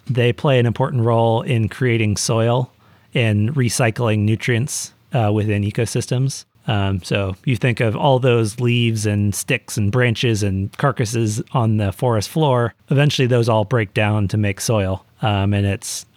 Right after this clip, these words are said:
um, detritivores and, and fungi and bacteria that all make that happen.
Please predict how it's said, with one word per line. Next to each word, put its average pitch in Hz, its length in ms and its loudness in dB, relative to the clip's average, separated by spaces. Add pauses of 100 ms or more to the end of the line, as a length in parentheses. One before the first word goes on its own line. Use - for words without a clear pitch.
um, 98 420 -2 (100)
detritivores 101 880 -2
and, 98 380 0
and 185 160 4
fungi 113 400 2
and 101 120 0
bacteria 98 540 -2
that 95 220 -4
all 131 200 -2
make 95 220 -4
that 90 160 -6
happen. 104 380 -6